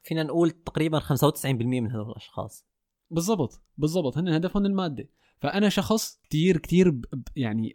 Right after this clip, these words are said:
Speaker 2: بصر على هاي الفكرة. أنا ما عندي استعداد أدرس ثلاث سنين وأربع سنين وأنا بعرف حالي رح أطلع آخر شيء أتوظف كموظف راتب محدود وعيش عليه عشر سنين وعشرين سنة مثلًا.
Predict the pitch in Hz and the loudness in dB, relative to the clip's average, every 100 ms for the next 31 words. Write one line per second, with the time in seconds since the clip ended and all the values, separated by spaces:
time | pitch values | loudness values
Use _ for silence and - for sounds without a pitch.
0 | 123 - 185 185 117 117 117 131 110 - | -2 2 2 2 0 -2 0 0 -2 -4
1 | - 170 180 _ _ _ _ _ - 131 | -2 -4 -6 _ _ _ _ _ -2 2
2 | 139 208 196 143 - 120 123 139 131 - | 4 6 6 4 0 -2 -2 2 2 2
3 | - 160 - 139 127 139 120 107 - 143 | 2 0 2 -2 0 -2 -4 -6 -2 0
4 | 151 127 117 127 123 - 123 113 110 143 | 0 0 -2 -2 -2 -6 -6 -6 -6 -6
5 | 110 117 117 113 127 123 127 120 - 123 | -4 -4 -6 -6 -4 -2 -2 -4 -4 -2
6 | 135 165 165 165 - _ _ _ 127 139 | 0 0 0 -2 -8 _ _ _ -2 0
7 | 131 110 - _ - 120 127 151 202 185 | 0 -4 -10 _ -10 -8 -2 0 0 -2
8 | _ _ _ _ _ - 123 165 160 131 | _ _ _ _ _ -6 -2 0 0 -2
9 | 143 139 139 139 - 156 117 113 143 135 | -2 -4 -6 -8 -4 -4 -4 -4 -6 -2
10 | 143 127 147 160 156 160 | -2 -2 -2 -2 -4 -6